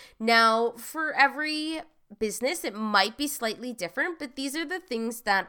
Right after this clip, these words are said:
I have found to be incredibly valuable when I'm chatting with my client, just to really collect as much data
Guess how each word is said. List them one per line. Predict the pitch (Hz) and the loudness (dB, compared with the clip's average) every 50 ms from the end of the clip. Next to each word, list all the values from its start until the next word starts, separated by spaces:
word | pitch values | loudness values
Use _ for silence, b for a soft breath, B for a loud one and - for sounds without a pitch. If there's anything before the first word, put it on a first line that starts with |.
| - | 0
I | - 185 175 170 170 175 170 175 180 185 | 2 4 6 6 6 4 4 0 -2 -2
have | - 208 196 196 - | 0 -2 -2 0 0
found | 190 170 165 170 175 | 0 0 0 -2 -4
to | - - | -6 -12
be | - 180 175 | -10 -8 -8
incredibly | 170 170 - - - 285 294 370 359 349 349 339 320 | -8 -8 -6 -4 -2 -2 -2 -2 -6 -6 -6 -6 -6
valuable | 247 202 170 151 180 196 202 - 170 180 - - 160 147 156 160 160 | -2 2 2 4 4 2 0 -4 -4 -10 -10 -8 -6 -6 -4 -4 -4
when | 170 160 165 | -6 -4 -4
I'm | 160 165 | -6 -6
chatting | - - - 165 165 160 165 160 | -8 -8 -4 -2 -2 -2 -4 -6
with | 160 - - | -8 -12 -10
my | - - | -12 -12
client, | - - - - 208 196 185 180 175 170 170 - B B B B B B B | -12 -12 -10 -6 -2 -2 0 0 0 0 -2 -4 B B B B B B B
just | - 339 339 - - - | -4 -2 -2 -2 -2 -2
to | 415 | -2
really | 403 277 233 226 247 254 247 247 247 240 240 240 240 240 226 | -2 -2 -2 -2 2 2 2 2 2 -2 -4 -6 -6 -8 -10
collect | - - - 226 214 208 185 185 202 - - | -12 -12 -10 -6 0 0 0 0 0 -4 -6
as | - - 190 180 180 185 | -2 -2 -2 -2 -2 -8
much | 190 190 208 233 269 285 285 - - - | -8 -2 0 2 2 0 -2 -8 -8 -4
data | 233 208 202 196 190 196 190 175 | -2 -2 0 2 2 4 2 2